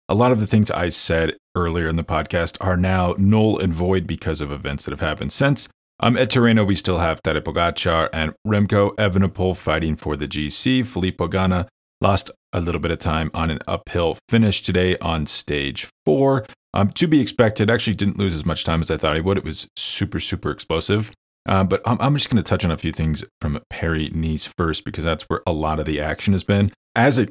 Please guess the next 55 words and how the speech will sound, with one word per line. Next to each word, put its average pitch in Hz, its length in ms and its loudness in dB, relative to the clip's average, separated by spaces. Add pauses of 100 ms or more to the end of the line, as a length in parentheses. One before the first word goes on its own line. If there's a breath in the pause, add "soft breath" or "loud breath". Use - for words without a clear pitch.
as 147 260 4
I 135 80 6
expected, 101 520 2
Wout 95 260 2
van 95 120 2
Aert 90 200 0
went 90 200 -2
into 95 240 -2
the 85 80 -4
time 80 220 -2
trial 87 280 0
and 78 240 -4
won 82 180 -2
it 110 160 0 (160)
and 87 240 -2
extended 92 420 0
his 85 160 0
overall 82 420 0
lead. 135 440 2
Primoz 107 360 4
Roglic 87 460 0
got 71 240 -2
a - 60 -10
close 107 480 0
second, - 480 2 (440)
um, 85 360 4
<laughs> - 0 -
and 82 180 0
then 95 260 4
Rowan 101 320 2
Dennis 95 280 2
got 78 220 -2
third. 85 380 0
So 82 120 0
it 62 60 -4
mean 80 220 0
they 80 140 -2
had, 82 280 -2
it 98 100 0
means 98 240 2
they 90 140 0
had 85 160 0
their 85 120 0
second - 580 0
stage 110 340 2
win 104 200 4
podium 104 400 2
sweep 104 540 0
of 87 220 0
the 92 120 0
event, 87 400 0
which 101 180 -2
is 82 200 -2
really 85 380 -2
ridiculous, 85 760 -2